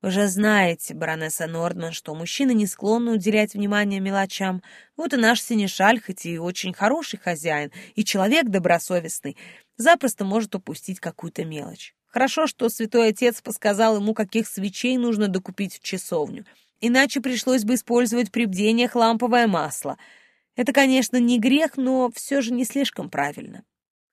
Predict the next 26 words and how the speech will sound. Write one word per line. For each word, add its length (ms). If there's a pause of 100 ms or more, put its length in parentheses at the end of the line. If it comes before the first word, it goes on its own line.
(120)
Я 260
со 180
вздохом 520
ответила 560
ей: 320 (840)
«Боюсь, 300
госпожа 640
Анна, 160
что 220
вы 120
правы. 680
Моя 260
сестра 400
никогда 400
не 120
была 220
склонна 480
заниматься 560
такими 380
мелочами». 800 (480)
На 80
эту 180
фразу 320
баронесса 500
де 140
Мюррей 420